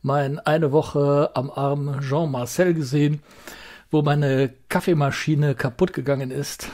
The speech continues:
Meine, das war die dritte Nespresso-Maschine in einem Jahr, die den Bach runtergegangen ist. Und dann habe ich's aufgegeben. Wir haben eine Zeit lang mit der Hand aufgeschüttet. Ach, es war, ich hatte die Schnauze einfach voll und wir haben jetzt eine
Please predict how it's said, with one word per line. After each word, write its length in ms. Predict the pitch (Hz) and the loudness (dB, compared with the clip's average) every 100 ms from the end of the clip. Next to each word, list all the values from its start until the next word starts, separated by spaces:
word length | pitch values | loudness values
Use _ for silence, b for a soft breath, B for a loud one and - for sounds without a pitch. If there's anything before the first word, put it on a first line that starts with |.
| - | -6
Meine, 680 | 131 131 131 127 131 143 131 - - - | -2 -2 -2 -2 -2 -4 -6 -12 -14 -4
das 200 | 160 165 | 0 2
war 60 | |
die 180 | 151 131 | 0 2
dritte 480 | 147 262 - 220 208 | 2 2 8 8 10
Nespresso-Maschine 1400 | 180 180 - - - 175 202 170 160 - - 170 165 165 | 6 2 0 -4 -4 -2 -2 -2 -2 -4 -4 -2 0 -2
in 220 | - 139 | -2 -6
einem 320 | - 143 151 135 | -4 -2 -2 -2
Jahr, 260 | 139 156 | 2 2
die 380 | 151 131 143 143 B B B B B B - | 2 0 0 -2 B B B B B B -6
den 180 | 135 139 | -4 0
Bach 180 | 156 - | -2 -2
runtergegangen 600 | 143 135 127 127 135 120 | -4 -4 -2 -2 -2 -4
ist. 400 | 127 - - 143 | -6 -8 -10 -10
Und 160 | 127 | -8
dann 120 | 127 139 | -6 -6
habe 140 | 147 | -6
ich's 140 | 127 | -6
aufgegeben. 560 | - 139 156 123 139 135 | -4 -2 -4 -2 -2 0
Wir 80 | 131 | -2
haben 140 | 170 | 0
eine 160 | 139 139 | 0 -2
Zeit 180 | 165 160 | -2 -2
lang 80 | |
mit 80 | 147 | 0
der 80 | 143 | 2
Hand 160 | 185 - | 0 0
aufgeschüttet. 720 | 139 - - - 139 135 - B B B B B B B B - | -4 -4 -4 -2 2 0 0 B B B B B B B B -2
Ach, 280 | 165 - | 0 0
es 280 | 180 156 - | -4 -6 -2
war, 320 | 147 143 139 | 0 0 0
ich 120 | 156 185 | 0 0
hatte 160 | 185 | 0
die 60 | - | 0
Schnauze 340 | 160 143 151 | 2 2 0
einfach 260 | 123 - - | -4 -6 -6
voll 260 | - 127 143 | -4 -2 -2
und 260 | 131 127 | -4 -6
wir 140 | 123 139 | -4 -2
haben 100 | 143 | -2
jetzt 220 | 117 - | -6 -6
eine 440 | 123 127 123 127 | -4 -4 -4 -4